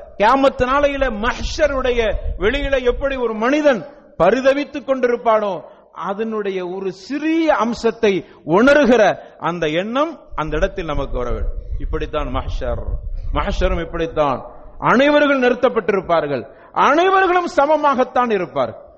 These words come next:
அங்கு வித்தியாசம் இருக்காது. ஆடையால் வித்தியாசம் பார்க்க முடியாது. அனைவர்கள் நிர்வாணப்படுத்தப்பட்டிருப்பார்கள். இங்கு நாம் இரண்டு துணிகளை கட்டி இருக்கிறோம்.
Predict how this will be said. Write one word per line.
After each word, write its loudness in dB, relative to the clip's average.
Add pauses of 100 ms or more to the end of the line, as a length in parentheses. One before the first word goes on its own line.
(160)
அங்கு -2
வித்தியாசம் 0
இருக்காது. 0 (320)
ஆடையால் 0
வித்தியாசம் 2
பார்க்க 2
முடியாது. 0 (340)
அனைவர்கள் -2
நிர்வாணப்படுத்தப்பட்டிருப்பார்கள். -2 (280)
இங்கு -6
நாம் -2
இரண்டு -2
துணிகளை 0
கட்டி -2
இருக்கிறோம். 0